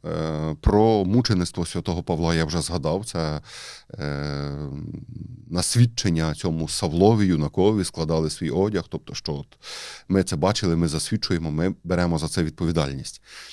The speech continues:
І він, е, весь впевнений в собі,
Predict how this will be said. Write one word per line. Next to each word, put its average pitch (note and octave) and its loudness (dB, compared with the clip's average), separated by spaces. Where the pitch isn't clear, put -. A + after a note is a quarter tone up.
І D3 4
він, C3 0
е, E2 0
весь G2+ 2
впевнений A#2+ 4
в F#2+ 0
собі, G2 4